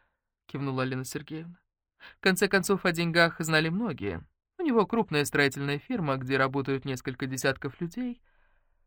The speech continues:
Надеюсь, милиции в данном случае повезет больше, чем с расследованием убийства моего мужа". "А ваш муж и ваш брат были дружны?"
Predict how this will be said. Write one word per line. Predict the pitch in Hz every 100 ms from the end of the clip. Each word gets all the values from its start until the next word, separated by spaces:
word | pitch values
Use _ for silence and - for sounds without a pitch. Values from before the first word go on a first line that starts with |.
| -
Надеюсь, | 160 143 143
милиции | 147 143 139 -
в | 139
данном | 147 143 143
случае | - 151 151 147
повезет | 151 151 156
больше, | 143 247 - 143
чем | - 135 127 _ _ _ _ _ _ _ _
с | _ -
расследованием | 143 - 135 131 139 139
убийства | 143 139 147
моего | 147 147 165
мужа". | 208 151 104 - _ _ _ _ _ _ _ _ _ _ _ _ _
"А | - 131 127
ваш | 143 147 -
муж | 151 160 -
и | 147
ваш | 143 151 135
брат | 156 156
были | 143 151
дружны?" | 147 147 151 240